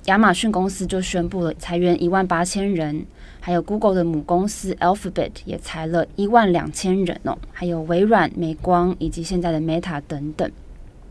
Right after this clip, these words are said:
那从二零二二年年初以来算到现在，一年中，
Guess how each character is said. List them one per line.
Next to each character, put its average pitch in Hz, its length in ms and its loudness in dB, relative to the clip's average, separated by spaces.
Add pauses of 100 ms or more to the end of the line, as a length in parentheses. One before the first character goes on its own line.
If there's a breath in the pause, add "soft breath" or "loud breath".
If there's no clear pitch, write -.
(640 loud breath)
那 233 100 -2
从 214 220 2
二 302 180 8
零 254 160 6
二 262 120 6
二 254 60 6
年 196 220 2
年 180 220 4
初 214 260 -2
以 170 160 0
来 156 220 -4
算 185 160 -2
到 180 100 4
现 180 320 0
在， 160 240 0
一 262 140 0
年 160 400 2
中， 185 340 0